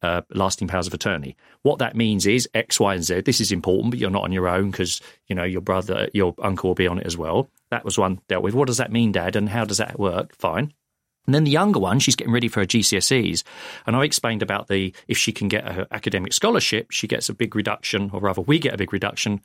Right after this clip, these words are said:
on the fees when she's in the sixth form. And I said, If you get the academic scholarship,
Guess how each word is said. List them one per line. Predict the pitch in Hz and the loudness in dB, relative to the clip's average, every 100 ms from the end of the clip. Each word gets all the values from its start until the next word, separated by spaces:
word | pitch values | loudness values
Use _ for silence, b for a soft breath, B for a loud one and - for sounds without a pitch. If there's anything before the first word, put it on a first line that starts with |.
| b - | b -6
on | 92 98 | -4 -2
the | |
fees | 117 233 135 92 - | 2 4 4 0 -4
when | 95 | -4
she's | - 101 | -2 0
in | |
the | 107 | 2
sixth | - 135 - | 2 0 -4
form. | 80 - b b b b b b - | -8 -12 b b b b b b -4
And | 117 127 | -2 0
I | 127 | 2
said, | 123 147 - | 2 2 2
If | 214 - 185 | 2 2 4
you | 185 170 151 B - | 4 4 0 B 0
get | 156 - | 0 2
the | 104 | 0
academic | - 101 90 - | 0 0 -2 -2
scholarship, | - 85 - 156 180 | -2 -2 0 0 0